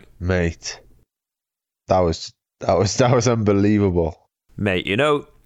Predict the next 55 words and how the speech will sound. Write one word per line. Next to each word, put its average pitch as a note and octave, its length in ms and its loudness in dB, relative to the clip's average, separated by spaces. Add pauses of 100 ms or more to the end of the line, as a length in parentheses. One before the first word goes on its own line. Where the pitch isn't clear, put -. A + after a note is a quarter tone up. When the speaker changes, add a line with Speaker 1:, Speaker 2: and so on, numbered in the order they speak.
(160)
Speaker 2:
so A2+ 320 -2
luckily A#2+ 380 0
we G2+ 120 0
were F#2+ 100 0
the F#2 140 0
other G2 140 -2
side F#2 280 -2
of E2+ 60 -4
the E2+ 80 -2
road, D#2+ 340 -2 (680)
and F2+ 140 -2
it E2+ 80 -6
was E2 140 -8
just - 400 -4
to - 60 -10
the G2+ 100 -2
left. E2+ 480 -4
Well, G2 120 -2
it - 80 -6
kinda, F2+ 180 -4
like, D#2 160 -4
spread E2 280 -6
across D2 260 -10
the - 80 -12
peloton. D#2 500 -6 (360)
But F#2 100 -6
you F#2 120 -4
know C3 200 2
when A#2 120 0
you A2 120 0
hear G#2+ 280 2
a F#2+ 60 0
crash, - 640 -4 (1000)
just - 220 -4
the G#2 80 0
noise G#2 760 0
of F2+ 200 -6 (120)
carbon F#2+ 600 -2
Speaker 1:
Oh. E2+ 40 -2
Speaker 2:
cracking, E2+ 640 -4
and F2+ 140 -6
it - 120 -12
just, - 260 -4 (540)
the G#2 80 -2
noise A2+ 320 0
just - 120 -6
continued. F#2+ 580 -4
You F#2 60 -6
know, G#2+ 100 0
like, G2 160 0
a F2+ 60 -6
few G#2+ 220 -4
guys F2+ 260 -2
go F2 200 -2
and D#2+ 60 -4